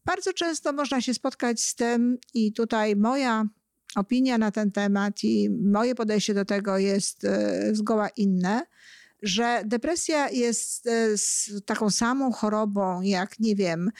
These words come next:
e, na przykład żółtaczka, czy taka, czy, czy aids. No więc nie, to nie jest ten sam rodzaj choroby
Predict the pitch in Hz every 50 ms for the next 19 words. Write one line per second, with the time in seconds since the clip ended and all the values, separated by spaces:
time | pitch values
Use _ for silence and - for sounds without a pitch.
0 | - - - - _ - - 214 202 202 185 175 170 202 202 190 - - 220 220
1 | - 202 196 202 196 - 190 202 165 214 214 - - 208 180 165 - - - -
2 | 135 143 202 - _ - _ _ _ _ - - - - 226 220 202 196 196 190
3 | 180 175 185 190 185 175 175 - - 196 190 - - 190 185 180 180 175 165 147
4 | 185 196 196 - - 208 202 202 196 196 - - - 214 202 202 190 190 196 -
5 | _ - 247 226 220 202 214 - - - - - - - _ _ - - - _
6 | _ _ _ _ _ - 240 240 254 269 285 320 330 285 - - 349 330 285 214
7 | 170 175 208 _ - 233 247 254 277 294 262 233 185 - - 202 190 - - 208
8 | 196 202 202 202 196 202 196 190 - 196 196 196 190 185 190 202 220 233 247 262
9 | 247